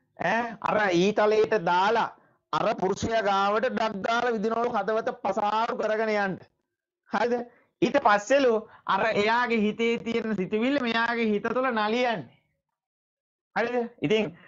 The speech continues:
විශේෂය කියන්නේ ළමයි මෙයා හොයාගන්න පුළුවන් කෙනෙක් නෙමෙයි. අනංග කියලා කියන්නේ. ඒ නිසා නෑ අංග කියන්නේ මෙයාගේ ශරීරය කොටස් නෑ.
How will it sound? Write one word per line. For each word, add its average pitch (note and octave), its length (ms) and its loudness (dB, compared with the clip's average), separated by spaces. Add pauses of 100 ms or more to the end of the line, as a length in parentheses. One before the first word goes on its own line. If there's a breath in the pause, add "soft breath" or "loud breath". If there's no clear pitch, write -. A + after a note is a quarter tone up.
විශේෂය A3 600 2
කියන්නේ G#3+ 320 -2
ළමයි B3+ 260 0
මෙයා G#3+ 300 0
හොයාගන්න G#3 540 -2
පුළුවන් A#3+ 300 0
කෙනෙක් G#3+ 280 -6
නෙමෙයි. E3+ 460 -2 (480)
අනංග G3 300 0
කියලා D3 340 0
කියන්නේ. A2+ 400 -4
ඒ F#3 200 0
නිසා G3 320 0
නෑ F3 220 0
අංග F#3 240 0
කියන්නේ G3+ 420 -2
මෙයාගේ F#3+ 220 0
ශරීරය F#3 500 0 (600 soft breath)
කොටස් A#3 380 -2
නෑ. G#3 440 -2